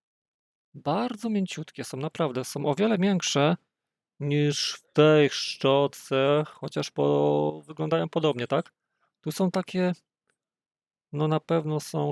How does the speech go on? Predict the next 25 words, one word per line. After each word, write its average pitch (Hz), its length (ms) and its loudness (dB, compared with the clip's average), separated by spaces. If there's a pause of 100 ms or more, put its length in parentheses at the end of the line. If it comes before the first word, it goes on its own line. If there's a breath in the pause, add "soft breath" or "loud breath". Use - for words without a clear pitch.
(140)
chyba 143 220 -4
cięższe, 139 840 -2
z - 120 -20
tego 127 200 -8
co - 180 -10
widzę. 131 380 -2 (220)
Tak, 135 300 -2
jest - 540 -14
cięższe 147 600 -2
włókno, 147 480 -2 (380)
dlatego 139 360 -2
są 135 320 -6
bardziej 131 320 -2
takie 139 280 -8
mięciusie 135 480 -6
w 123 40 -6
dotyku, 139 520 -4 (880 loud breath)
co - 120 -10
będzie 143 280 0
ładnie 160 440 2 (1200)
pomagało 147 520 -2
dotrzeć 147 720 -6
w - 60 -16
szczeliny 147 500 -6
zęb-, 147 560 0